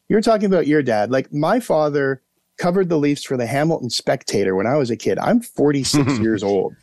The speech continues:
Speaker 2: Yeah.
Speaker 1: Um, like, he never covered a winning, like, anything. I, I think he, I think he was,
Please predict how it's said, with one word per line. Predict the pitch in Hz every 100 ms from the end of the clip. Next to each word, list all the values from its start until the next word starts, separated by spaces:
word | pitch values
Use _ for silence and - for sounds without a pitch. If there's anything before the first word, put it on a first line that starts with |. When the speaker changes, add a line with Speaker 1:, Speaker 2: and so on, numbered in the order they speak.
| - _
Speaker 2:
Yeah. | - 151 135 135
Speaker 1:
Um, | 135 131 _ -
like, | 160 151 _ _ -
he | - 226
never | 302 113 107 - -
covered | - - 64
a |
winning, | 65 - - - - _ _ _ -
like, | 139 - _
anything. | - 131 208 - - - -
I, | 117
I | 165 127
think | 147 104
he, | 113 151
I | 113
think | 156
he | 151
was, | 127 110